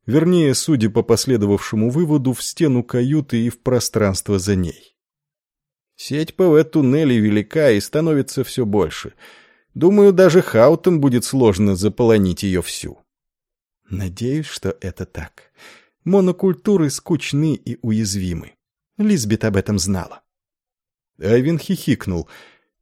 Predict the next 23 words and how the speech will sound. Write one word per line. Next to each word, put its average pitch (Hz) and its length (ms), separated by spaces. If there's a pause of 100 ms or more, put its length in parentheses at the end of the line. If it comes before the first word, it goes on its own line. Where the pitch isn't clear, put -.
«А 120 80
тебе 170 280
не 180 120
кажется, 180 540
что - 200
ты 214 220
ростом 131 480
не 151 80
вышел, 160 460
чтобы 160 320
думать 139 360
о 117 120
перепланировке 143 800
Вселенной?» 104 680 (880)
«Айвин». 87 540 (460)
Майлз 120 440
позволил 127 500
себе 123 260
неожиданно 139 720
подпустить 139 720
в 104 80
голос 98 420
льда. 107 380